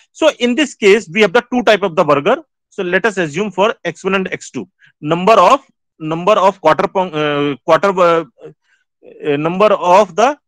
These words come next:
quarter p-, pounder and, uh, it is the,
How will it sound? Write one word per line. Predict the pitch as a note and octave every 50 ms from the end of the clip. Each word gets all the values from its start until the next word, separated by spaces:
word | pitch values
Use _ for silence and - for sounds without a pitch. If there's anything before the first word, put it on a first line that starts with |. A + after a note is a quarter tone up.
| _ _ _
quarter | - G3 F#3 F3 F#3+ A3+ G#3
p-, | F#3+ G3 G3 F3+ E3+ D#3+ D3 _
pounder | F#3 E3+ E3 E3+ E3+ A3+ C#4+ F4 - _ _ _ _ _ _ _ _ _ -
and, | F#3+ G3 A#3+ D4 D#4+
uh, | E4 D#4 _ _ _ _ _ _ _ D#3 E3 E3 D#3 D3+ D3 D3+ D3 - - D3 D#3 D3+ _ -
it | F#3+ F3 E3+
is | G3+ F#3+ D#3+
the, | D3+ G3+ B3+ D#4